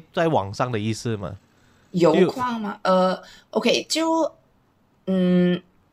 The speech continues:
Speaker 2: 也算是啦，就是有一个词叫做 online trolling。So，troll 就是那一些
Speaker 1: 啊。
Speaker 2: 你们所谓讲的，就是酸民。那么 online trolling 就是他的行为。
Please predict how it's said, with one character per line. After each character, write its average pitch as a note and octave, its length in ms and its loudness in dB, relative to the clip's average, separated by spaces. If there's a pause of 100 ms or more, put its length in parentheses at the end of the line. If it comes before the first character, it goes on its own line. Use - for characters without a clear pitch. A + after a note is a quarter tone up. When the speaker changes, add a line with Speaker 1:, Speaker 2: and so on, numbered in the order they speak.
(120)
Speaker 2:
也 G3+ 160 2
算 D#4+ 340 2
是 C4+ 380 2
啦， F#3+ 240 2
就 B3+ 160 -8
是 B3+ 240 -4
有 E3+ 120 -2
一 F3+ 40 -6
个 G3+ 180 -10
词 C#3+ 540 -8 (320)
叫 G#3 180 2
做 G3+ 160 4 (140)
online F3 680 -2
trolling。 C#3 540 -10 (680)
So，troll C#4+ 1080 2
就 B3 140 -4
是 A#3+ 160 -2
那 A#2 120 2
一 A#2 80 4
些 A#2+ 80 2
Speaker 1:
啊。 C3 420 0
Speaker 2:
你 D#3+ 160 -6
们 D#3+ 160 -2
所 F3 220 -4
谓 F3+ 160 0
讲 F3 260 -8
的， - 180 -10
就 F3 120 -14
是 F#3 60 -10
酸 D#3+ 360 -2
民。 D3+ 280 -14 (580)
那 B3+ 100 -4
么 C4+ 160 2
online F#3 380 2
trolling F#3+ 380 -2
就 G#3 120 -2
是 G#3 120 -4
他 F#3+ 200 -4
的 D3 200 -4
行 C#3+ 460 -8
为。 - 300 -12